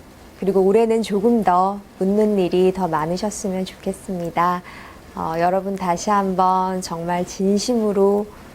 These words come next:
감사드리고 사랑합니다.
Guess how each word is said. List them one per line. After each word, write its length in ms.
감사드리고 1040
사랑합니다. 840